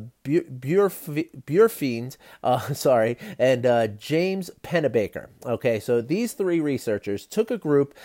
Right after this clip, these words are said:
of laid-off professionals in, like, nineteen ninety-five, um, and they had them do, uh, this exercise of writing about their feelings for five consecutive days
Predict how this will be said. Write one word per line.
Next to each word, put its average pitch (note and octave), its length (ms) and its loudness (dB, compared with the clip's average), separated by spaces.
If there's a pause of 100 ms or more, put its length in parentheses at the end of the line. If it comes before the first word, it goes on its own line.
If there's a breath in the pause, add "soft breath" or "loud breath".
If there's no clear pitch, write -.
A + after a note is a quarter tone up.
(160 loud breath)
of A2+ 160 0
laid-off D#3+ 640 2
professionals F#2+ 760 -2
in, G2 400 -4
like, G2 220 -6
nineteen A#2 360 -4
ninety-five, G2 640 -4 (280 loud breath)
um, A2 380 -4 (140)
and C3+ 200 2
they B2+ 80 2
had F#3 320 -2
them G#3 160 -2
do, D3 500 0
uh, A2+ 380 0
this A#2+ 280 -4
exercise E3+ 600 0
of A2+ 160 -6
writing D3+ 440 -2
about C3+ 380 0
their B2+ 140 2
feelings A#2 760 -2 (300 loud breath)
for C3 120 2
five F#3+ 440 0 (100)
consecutive F#3 680 -2
days A#2 420 0